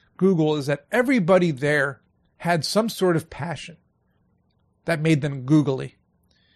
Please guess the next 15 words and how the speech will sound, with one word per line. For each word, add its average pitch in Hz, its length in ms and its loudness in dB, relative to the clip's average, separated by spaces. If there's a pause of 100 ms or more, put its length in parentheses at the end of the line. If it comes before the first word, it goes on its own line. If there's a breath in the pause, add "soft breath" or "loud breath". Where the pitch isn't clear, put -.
(200)
So 160 160 -2
what 220 260 2
would 247 180 -2
be 190 100 -2
your 170 280 0
passion 143 440 -4 (560)
that 156 140 -2
makes 165 280 -2
you 233 160 2
googly? 147 520 0 (360)
I 185 100 4
want 240 140 4
to 185 60 0
hear 160 200 2
it - 80 -8